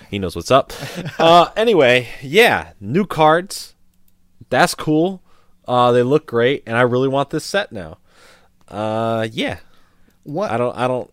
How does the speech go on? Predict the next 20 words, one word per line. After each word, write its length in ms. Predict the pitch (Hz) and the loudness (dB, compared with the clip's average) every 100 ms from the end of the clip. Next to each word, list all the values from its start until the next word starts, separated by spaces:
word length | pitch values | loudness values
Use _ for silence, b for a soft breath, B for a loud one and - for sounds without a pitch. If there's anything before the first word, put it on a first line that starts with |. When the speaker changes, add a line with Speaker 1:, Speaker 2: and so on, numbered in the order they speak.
| 147 | -14
Speaker 2:
So, 200 | 180 131 | -8 -10
so 80 | 143 | -8
Speaker 1:
I 60 | - | -4
don't 80 | 131 | -2
Speaker 2:
that's, 220 | 220 113 | -2 -2
Speaker 1:
know 120 | 127 | 0
what 120 | 127 131 | 4 4
else 160 | 123 | 4
to 100 | - | 0
expect 400 | 135 - 165 - | -4 0 0 0
at 60 | 120 | -8
this 120 | 117 | -10
point. 300 | - - 156 | -12 -6 -2
Speaker 2:
that's 200 | 160 185 | -2 -2
all 220 | 185 196 | -6 -6
we 160 | 185 156 | -6 -8
have 360 | 131 135 139 143 | -6 -6 -6 -10
for 360 | - 135 127 | -12 -8 -6
the 140 | 110 110 | -6 -6
news. 640 | 113 104 117 139 - | -4 -6 -8 -12 -16